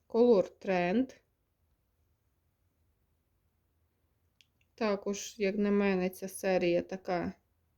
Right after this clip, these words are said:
не дуже стійка, а ціна не дуже бюджетна. Далі ось ці міні-продукти: шампуні,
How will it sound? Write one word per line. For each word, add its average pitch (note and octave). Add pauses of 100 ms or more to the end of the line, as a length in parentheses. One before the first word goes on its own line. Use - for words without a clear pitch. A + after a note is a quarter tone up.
(1000)
не G3+
дуже F#3+ (220)
стійка, A3 (140)
а G3
ціна G3+
не C4
дуже G3+
бюджетна. F#3+ (920)
Далі G#3+
ось G#3
ці A3+
міні-продукти: G#3
шампуні, C4+